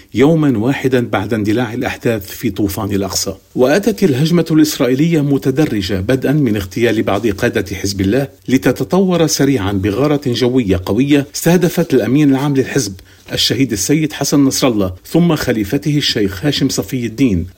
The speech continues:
الأمر الذي أربك الحزب وقواعده، كما الحليف الأساسي طهران التي سارعت إلى لملمة الوضع وأرست آلية لتسيير الحزب والإشراف عليه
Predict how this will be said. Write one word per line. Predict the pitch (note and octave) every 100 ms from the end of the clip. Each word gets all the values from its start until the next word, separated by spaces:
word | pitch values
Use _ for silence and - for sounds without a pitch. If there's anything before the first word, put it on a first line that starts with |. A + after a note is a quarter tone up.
| -
الأمر | A#2+ C#3 E3+ -
الذي | A#2 A2+ A2+ -
أربك | D#3 B2+ G2+
الحزب | E2+ - C#3 C#3 A#2
وقواعده، | G2+ G#2 G2+ F#2+ C3+ C#3+ D3+ C#3+ -
كما | D#3 D#3+
الحليف | - A#2+ F#3+ G3
الأساسي | E3 - - E3 D#3+
طهران | D3+ C3+ C#3+ A#2+ F#2 F#2+ - - A#2+
التي | A#2 A#2+ G#2
سارعت | - C#3 C#3+ C3+ D#3 - C3+
إلى | A#2+
لملمة | G#2+ G#2 A#2 C#3+ G2+ F#2+
الوضع | F2 C3+ D3+ C3 -
وأرست | G#2+ A#2+ F3 - E3 -
آلية | B2+ A2 C#3+ D3+ C#3+
لتسيير | D3+ C3+ G2+ A2+ - C#3+ A#2
الحزب | - - D3+ D#3 B2
والإشراف | G2 F2+ C3 G#2+ -
عليه | G#2+ G#2 C3+ C3